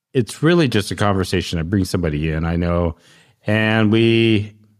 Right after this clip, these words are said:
they act as a co-host, and we just come up with a couple topics, kind of run with it and see where the show takes us.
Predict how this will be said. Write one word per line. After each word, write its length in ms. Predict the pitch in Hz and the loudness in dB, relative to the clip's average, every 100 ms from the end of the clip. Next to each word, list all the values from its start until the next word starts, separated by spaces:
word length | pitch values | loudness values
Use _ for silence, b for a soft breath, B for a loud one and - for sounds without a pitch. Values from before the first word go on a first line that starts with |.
| _ _ | _ _
they 100 | 76 | -10
act 240 | 73 - | -10 -2
as 140 | 92 - | -2 0
a 40 | |
co-host, 540 | - 147 143 80 - | 0 2 2 0 -2
and 80 | 82 | -2
we 80 | 92 | 0
just 240 | 101 98 | 0 -2
come 160 | - 113 | -2 0
up 140 | 113 | 0
with 100 | - | -4
a 60 | - | -4
couple 240 | 117 104 | -2 -2
topics, 500 | 110 110 104 123 120 | -2 -2 -2 -2 -4
kind 180 | - 101 | -2 -2
of 100 | 85 | 0
run 220 | 87 90 | 0 2
with 160 | 101 95 | 2 2
it 200 | 104 85 | 2 0
and 100 | 80 | -2
see 160 | - 82 | -2 -2
where 220 | 78 76 | -2 -4
the 160 | 71 | -6
show 300 | 73 - 87 | -8 -4 -4
takes 460 | 82 - 139 135 - | -4 0 0 0 0
us. 460 | 135 127 120 - | 2 2 0 -6